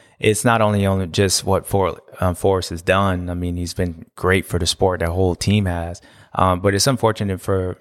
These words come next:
you know, all of us, because once they go, it, it looks, it's,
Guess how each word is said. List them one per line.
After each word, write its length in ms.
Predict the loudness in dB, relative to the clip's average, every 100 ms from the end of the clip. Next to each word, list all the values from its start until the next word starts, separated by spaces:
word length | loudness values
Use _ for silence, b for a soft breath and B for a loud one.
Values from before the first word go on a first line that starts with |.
| -6
you 100 | -4
know, 140 | -2
all 260 | 2 2 2
of 100 | 0
us, 140 | -4
because 420 | -8 -4 -2 -2 -6 _ _ -6
once 360 | -2 -2 -2
they 280 | 2 2 4
go, 420 | 2 2 2 0 B B B B _ _ _ _ _
it, 220 | -4 -2
it 60 | 0
looks, 240 | 0 -2 -6
it's, 360 | -8 -8 -16